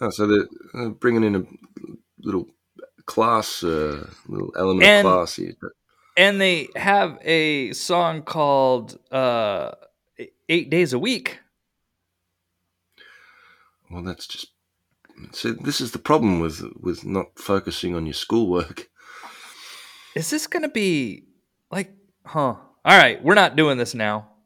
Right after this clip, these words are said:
Speaker 2: But is this gonna, is
Speaker 1: Mm.
Speaker 2: this a covers album?
Speaker 1: I don't know.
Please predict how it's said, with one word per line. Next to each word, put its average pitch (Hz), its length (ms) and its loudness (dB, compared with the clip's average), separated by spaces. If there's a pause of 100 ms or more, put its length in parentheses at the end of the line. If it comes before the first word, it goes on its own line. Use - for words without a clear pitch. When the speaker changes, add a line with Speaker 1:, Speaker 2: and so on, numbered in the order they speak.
Speaker 2:
But 127 340 2
is 156 80 -2
this 302 140 0
gonna, 110 200 4
is 95 100 6
Speaker 1:
Mm. - 40 -2
Speaker 2:
this 359 100 -2
a - 40 -6
covers 147 400 -2
album? 226 360 -2 (2250)
Speaker 1:
I - 80 -14
don't 127 80 -12
know. 135 160 -6